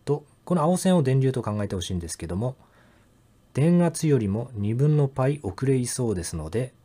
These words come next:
遅れるということは、ここですね。右側、プラス側に二分のパイずらします。これね、マイナス二分のパイって書いてあるから、なんとなくですね、マイナス側、左側にずらしたくなりそうなんですけども、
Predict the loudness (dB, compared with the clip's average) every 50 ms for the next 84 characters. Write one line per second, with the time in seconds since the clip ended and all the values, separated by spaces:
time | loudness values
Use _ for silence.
0 | _ _ _ _ _ -8 -8 -6 -4 -2 0 0 2 0 0 0 0 -2 -2 -2
1 | -4 -6 -6 -6 -6 -8 -12 _ _ _ _ _ _ _ _ _ _ _ _ _
2 | _ _ _ _ _ _ _ _ _ _ _ _ _ _ _ _ _ _ -8 -4
3 | -2 -2 -2 -2 -4 -8 -8 _ _ _ _ _ _ -8 -4 0 2 2 2 4
4 | 4 2 2 0 -2 -6 _ _ -8 -4 -4 -4 -2 0 0 0 2 0 0 0
5 | 0 -2 -4 -6 _ _ _ -6 -4 -2 -2 0 2 2 2 4 2 2 0 0
6 | -2 -2 -2 -2 -4 -6 -8 -6 -6 -4 -4 -4 -8 -10 -12 -12 -14 -16 -16 _
7 | _ _ _ _ _ _ _ _ _ -4 0 2 4 4 4 4 2 -2 -6 -4
8 | -2 0 2 2 4 4 2 2 0 0 2 2 2 2 4 4 4 4 4 4
9 | 2 0 -2 -2 0 -2 -2 0 0 -2 -2 0 0 -2 -2 -2 -4 -4 -6 -6
10 | -6 -6 -6 -4 -4 -2 0 2 2 2 2 2 0 0 0 -2 -4 -4 -4 -2
11 | 0 2 2 4 4 2 2 2 2 0 0 -4 -8 -12 -6 -2 0 2 2 4
12 | 2 2 2 2 2 0 0 -2 -2 -2 -4 -4 -4 -4 -4 -2 -2 -2 -2 -2
13 | 0 2 2 2 2 2 0 -2 -4 -6 -6 -6 -4 -4 -4 -4 -6